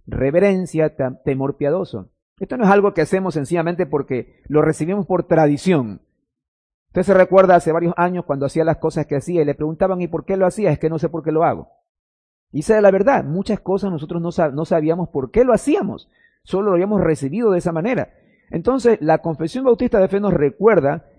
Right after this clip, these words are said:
que todas estas cosas que hace la iglesia del Nuevo Testamento reunida son parte de la adoración religiosa, aquí lo dice, son parte de la adoración religiosa a Dios que ha de realizarse en obediencia a Él.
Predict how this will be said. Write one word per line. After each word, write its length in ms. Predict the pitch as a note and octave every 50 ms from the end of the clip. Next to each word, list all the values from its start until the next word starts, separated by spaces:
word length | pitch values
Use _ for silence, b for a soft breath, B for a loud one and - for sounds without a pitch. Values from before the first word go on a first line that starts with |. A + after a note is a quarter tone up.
| _ _ _
que 100 | - G3+
todas 320 | F#3+ - C4+ D4 D4 C#4 C4+
estas 240 | C4 - B3+ A3 -
cosas 380 | - B3 B3 B3 - G#3+ F3+
que 160 | - - E3
hace 180 | F3+ F#3 - G#3
la 180 | F#3+ E3+ D#3 D3+
iglesia 840 | D3+ C3+ C3 E3 F#3 G#3 G#3+ - - - G3+ F#3+ D#3 A#2 A2 A2+ A#2
del 220 | A#2+ C3+ C3 B2+
Nuevo 200 | C#3 F3+ A3 A#3+
Testamento 640 | A3+ G#3 - - F3+ D#3 E3 F#3 F#3+ F#3 - D#3 C#3+
reunida 600 | C#3 C3+ C3 B2+ C3+ F3+ C4 C#4 B3+ B3 B3+ b b b b b
son 340 | - - - B3 B3+ B3+ B3
parte 440 | - - A3+ A3+ A#3+ B3 A#3+ A#3+ A3+
de 120 | G#3 F3+
la 60 | E3+ D#3+
adoración 440 | D3+ C#3+ C#3+ C#3 - - F3+ G3+
religiosa, 720 | G3+ G3 F#3+ F#3+ F3+ F3+ F3 D#3 C3+ - F#3+ A3+ G3 - _ _ _ _ _ _ _
aquí 220 | - B2 - - D3
lo 100 | D#3+ D#3
dice, 400 | D#3 D3+ C#3 - G3+ G#3 - _ _ _ _ _ _ _ _ _ _ _ _
son 380 | _ - - A#3 A#3+ B3 A3+
parte 420 | - - G3+ G3+ G3+ G3+ G3+ - G3+
de 80 | F#3+
la 80 | E3+ D#3
adoración 460 | C#3 C3+ B2+ B2 - D#3+ F3+ G3 G3
religiosa 720 | F3+ F#3 F3+ F#3 E3+ F3+ G3 G3+ F#3+ F3 - - E3 D#3 - _ _ _ _ _ _ _ -
a 160 | D3 C#3+ C#3+
Dios 480 | C3+ C3 F#3+ A#3+ A#3 G3 F#3 F3+ - - -
que 200 | - D3 C#3 D3
ha 220 | F#3 G#3 A#3 B3
de 60 | B3+ A#3+
realizarse 520 | A#3 A3 F3+ D#3 C#3+ - F3+ G3+ - G#3
en 120 | F3+ E3+
obediencia 680 | D3+ C#3 C3 C3 B2 C3+ E3 G3 G#3 G3+ - G#3 G#3 - -
a 160 | D#3 D#3 D#3+
Él. 280 | D#3+ D#3+ E3 F#3+ F#3